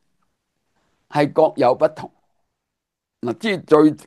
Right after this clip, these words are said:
最簡單，我哋都會去睇到嗰個好惡係會有不同啦。即係同一個人嘅樣，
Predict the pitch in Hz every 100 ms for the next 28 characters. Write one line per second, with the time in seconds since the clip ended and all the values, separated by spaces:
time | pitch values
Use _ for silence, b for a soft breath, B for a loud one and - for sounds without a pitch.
0 | _ 170 160 139 170 208 190 170 147 143
1 | 190 190 151 147 151 - _ _ 170 151
2 | 147 175 151 156 - 185 180 147 160 170
3 | 160 175 165 165 160 135 135 156 147 143
4 | 139 - 110 151 202 - _ _ _ _
5 | _ 247 - 131 156 220 175 175 165 190
6 | 156 123 -